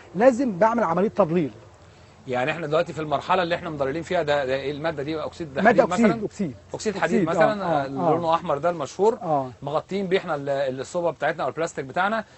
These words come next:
Speaker 2: عشان نعمل نوع من انواع الظل، لان
Speaker 1: الظل،
Speaker 2: ال-،
Speaker 1: عشان
Speaker 2: ال-،
Speaker 1: النبات يمشي معايا.
Speaker 2: يمشي معايا.
Speaker 1: انا بكتم له درجه الحراره،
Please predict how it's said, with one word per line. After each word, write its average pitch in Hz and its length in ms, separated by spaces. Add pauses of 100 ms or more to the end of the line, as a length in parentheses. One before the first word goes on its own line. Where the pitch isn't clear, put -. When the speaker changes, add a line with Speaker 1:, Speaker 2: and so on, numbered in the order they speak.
(140)
Speaker 2:
عشان 185 320
نعمل 185 280
نوع 180 160
من 175 60
انواع 160 220
الظل، 170 260
لان 165 220
Speaker 1:
الظل، 185 260
Speaker 2:
ال-، 139 80
Speaker 1:
عشان 147 300
Speaker 2:
ال-، 214 40
Speaker 1:
النبات 202 280
يمشي 226 200
معايا. 208 300
Speaker 2:
يمشي 170 200
معايا. 123 280
Speaker 1:
انا 170 100
بكتم 170 300
له 220 80
درجه 220 180
الحراره، 220 540